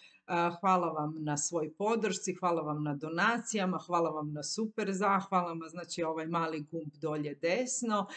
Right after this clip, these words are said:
i također vam hvala svima koji radite sa mnom.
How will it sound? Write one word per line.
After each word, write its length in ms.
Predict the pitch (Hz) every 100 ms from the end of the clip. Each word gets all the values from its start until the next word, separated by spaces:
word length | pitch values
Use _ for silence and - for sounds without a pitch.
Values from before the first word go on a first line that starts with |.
| - - -
i 200 | 285 285
također 540 | 226 - 185 180 170
vam 260 | 151 160 151 -
hvala 320 | 175 156 147
svima 460 | - 202 208 175 -
koji 380 | 165 156 160 160 _ _ 170
radite 600 | 170 139 139 139 - 139
sa 180 | - 123 -
mnom. 300 | - -